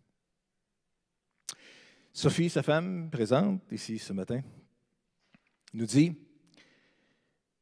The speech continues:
Comme dans une partition musicale, il était à la portée de tous. » Daniel, c'était un bassiste,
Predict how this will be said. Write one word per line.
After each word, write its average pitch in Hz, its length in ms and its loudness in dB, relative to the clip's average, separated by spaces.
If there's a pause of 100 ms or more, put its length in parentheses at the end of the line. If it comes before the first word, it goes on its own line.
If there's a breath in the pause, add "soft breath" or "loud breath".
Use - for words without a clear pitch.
(220)
Comme 208 420 6
dans 165 140 8
une 151 220 2
partition 190 480 4
musicale, 170 560 6
il 160 100 6
était 156 300 4
à 120 40 6
la 127 120 2
portée 151 520 4
de 147 120 -2
tous. » - 580 -8 (2000)
Daniel, 120 260 4
c'était 120 320 -2
un 113 100 2
bassiste, 107 580 -4